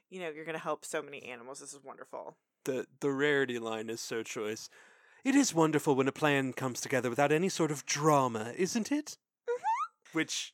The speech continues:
Speaker 2: automatically means, one, there will be drama, and two, Rarity loves drama.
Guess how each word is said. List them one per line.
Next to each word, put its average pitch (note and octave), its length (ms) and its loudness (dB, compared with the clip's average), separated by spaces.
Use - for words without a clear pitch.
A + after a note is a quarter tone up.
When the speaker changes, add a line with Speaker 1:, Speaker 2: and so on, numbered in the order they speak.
Speaker 2:
automatically G#3+ 680 8
means, C#3+ 520 0
one, A#2+ 500 4
there D3 140 6
will C#3 120 8
be C3 160 0
drama, B2 540 4
and D3 220 0
two, G3+ 480 2
Rarity G4+ 440 8
loves G3+ 460 6
drama. A2 680 -4